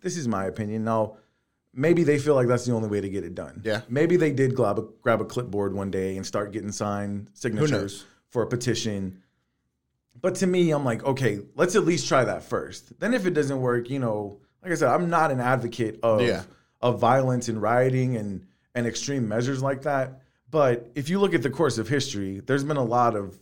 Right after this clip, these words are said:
Speaker 1: times where people wanted to get things done and that peaceful protest route didn't work out for 'em. You look at the Boston Tea Party. It's a perfect example.
Speaker 2: Yeah.
Speaker 1: You know, they were tired of being taxed by King George, so they went to the Boston Harbor and tore shit up and threw a bunch of tea in there. Like,
Speaker 2: Yeah.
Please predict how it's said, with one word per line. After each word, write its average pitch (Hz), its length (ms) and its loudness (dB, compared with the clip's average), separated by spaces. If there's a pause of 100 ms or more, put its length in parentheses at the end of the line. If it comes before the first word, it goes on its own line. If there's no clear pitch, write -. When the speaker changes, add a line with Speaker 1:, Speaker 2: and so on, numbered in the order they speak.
(140)
Speaker 1:
times 98 580 -2
where 98 320 -2
people 123 340 -4
wanted 113 260 0
to 113 60 -2
get 117 180 -4
things 110 240 -6
done 127 460 -4 (280)
and 107 140 -4
that 95 140 -4
peaceful 120 320 -4
protest 135 480 0
route 139 420 2 (540)
didn't 123 220 0
work 120 180 0
out 143 200 2
for 165 220 -2
'em. 160 300 -6
You 123 80 -8
look 131 120 -2
at 131 80 -4
the 127 60 -2
Boston 117 380 0
Tea 117 160 -8
Party. - 320 -12 (640)
It's 104 100 -20
a 98 40 -14
perfect 117 340 0
example. 87 560 -6
Speaker 2:
Yeah. 98 200 -4 (140)
Speaker 1:
You 113 100 -4
know, 104 300 -4 (140)
they 107 80 -2
were 117 120 2
tired 117 280 4
of 120 60 0
being 117 200 0
taxed 123 420 -2
by 107 120 2
King 117 260 -2
George, 131 380 -2 (420)
so - 180 -2
they 110 140 2
went 120 240 -2
to 131 100 -2
the 113 140 0
Boston 107 420 -2
Harbor 127 360 0
and 101 100 -6
tore 139 180 0
shit 156 220 0
up 170 220 2
and 98 100 -8
threw 139 140 2
a - 20 4
bunch 139 220 -2
of 143 80 -6
tea 202 180 -2
in 107 160 0
there. 92 180 -4
Like, 110 160 0
Speaker 2:
Yeah. 95 200 0